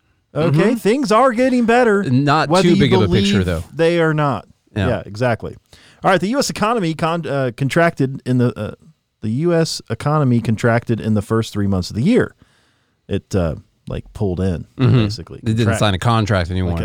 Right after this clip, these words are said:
Speaker 1: a,
Speaker 2: They,
Speaker 1: like a,
Speaker 2: yeah, it got
Speaker 1: like,
Speaker 2: smaller.
Speaker 1: yeah,
Speaker 2: Mm-hmm.
Speaker 1: like a pregnancy. Like, you have contractions. It
Speaker 2: Yes.
Speaker 1: contracted.
Speaker 2: That is what they mean
Speaker 1: The
Speaker 2: when
Speaker 1: U S
Speaker 2: they say that.
Speaker 1: economy contracted in the
Speaker 2: Yes.
Speaker 1: first three months of the year, but no babies.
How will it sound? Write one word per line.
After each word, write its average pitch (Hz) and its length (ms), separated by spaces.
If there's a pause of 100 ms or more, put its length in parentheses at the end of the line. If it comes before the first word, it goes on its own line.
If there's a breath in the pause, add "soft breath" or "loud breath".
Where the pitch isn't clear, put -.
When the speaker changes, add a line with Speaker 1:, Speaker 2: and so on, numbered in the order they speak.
Speaker 1:
a, - 40
Speaker 2:
They, - 120
Speaker 1:
like 127 200
a, 107 160
Speaker 2:
yeah, 98 160
it 85 40
got 123 160
Speaker 1:
like, 117 80
Speaker 2:
smaller. 95 320
Speaker 1:
yeah, 117 200
Speaker 2:
Mm-hmm. 98 320 (120)
Speaker 1:
like 170 160
a 160 120
pregnancy. 156 720 (120)
Like, 107 240
you 107 60
have 104 160
contractions. 107 640
It 123 60
Speaker 2:
Yes. 113 340
Speaker 1:
contracted. 110 640
Speaker 2:
That 117 280
is 113 220
what 101 200
they 101 220
mean 95 360
Speaker 1:
The 127 80
Speaker 2:
when 135 140
Speaker 1:
U 160 40
S 98 100
Speaker 2:
they - 60
say - 100
that. 147 100
Speaker 1:
economy 139 260
contracted 131 720 (240)
in - 80
the 104 60
Speaker 2:
Yes. 98 260
Speaker 1:
first 110 320
three 104 240
months 95 320
of 85 100
the 87 100
year, 139 440 (520 soft breath)
but - 120
no 120 160
babies. 170 480